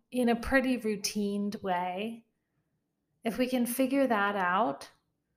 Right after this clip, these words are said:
we might be able to have more good days than crappy days. Hang in there with me.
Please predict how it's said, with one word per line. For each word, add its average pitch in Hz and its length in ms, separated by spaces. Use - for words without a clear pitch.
we 269 120
might 269 580
be 226 120
able 208 200
to 220 100
have 220 760
more 277 540
good 262 240
days 214 640
than 214 580
crappy 233 560
days. 175 720
Hang 254 300
in 277 200
there 190 460
with 220 320
me. 196 320